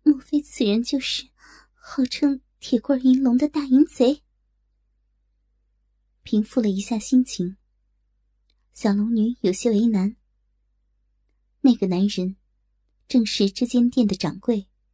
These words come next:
也就是那个“铁棍银龙”刘副堂主了。那这个女子，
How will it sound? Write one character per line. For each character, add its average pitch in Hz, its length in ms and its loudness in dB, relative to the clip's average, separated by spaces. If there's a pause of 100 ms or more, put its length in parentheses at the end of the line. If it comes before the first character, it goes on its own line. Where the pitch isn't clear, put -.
(840)
也 226 100 2
就 240 160 0
是 240 160 2
那 233 180 2
个 185 260 -6 (120)
“铁 196 200 2
棍 214 240 0
银 208 280 0
龙” 208 240 0 (180)
刘 202 140 4
副 - 180 -6
堂 233 240 0
主 - 220 -6
了。 - 260 -6 (1300)
那 254 100 4
这 247 200 0
个 214 120 0
女 202 180 2
子， - 320 -6